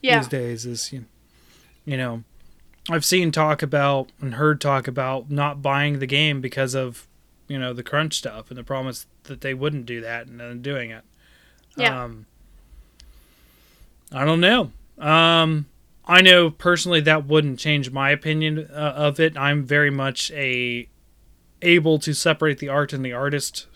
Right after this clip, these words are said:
Speaker 2: kind of thing. You know what I mean? Like,
Speaker 1: Uh-huh.
Speaker 2: if I cared about Harry Potter, I'd probably still read Harry Potter books, if that makes sense.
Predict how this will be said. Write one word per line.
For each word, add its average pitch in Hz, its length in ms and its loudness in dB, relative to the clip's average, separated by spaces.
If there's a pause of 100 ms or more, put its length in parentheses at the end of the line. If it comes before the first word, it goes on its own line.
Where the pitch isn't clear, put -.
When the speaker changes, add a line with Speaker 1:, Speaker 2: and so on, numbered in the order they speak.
Speaker 2:
kind 156 200 -2
of 143 100 -2
thing. 160 320 0 (300)
You 151 80 -4
know 151 60 2
what 151 60 2
I - 20 -2
mean? 151 200 0
Like, 131 360 -4
Speaker 1:
Uh-huh. 262 300 0 (1040)
Speaker 2:
if 180 200 4
I 160 120 8
cared 160 340 4
about 170 240 2
Harry 175 220 4
Potter, 180 360 2
I'd 143 220 -2
probably 143 400 -2
still 135 280 -4
read 135 220 -4
Harry 135 240 -4
Potter 135 300 -4
books, 143 400 -10 (1300)
if 156 160 -8
that 143 160 0
makes 135 240 -6
sense. 139 400 -8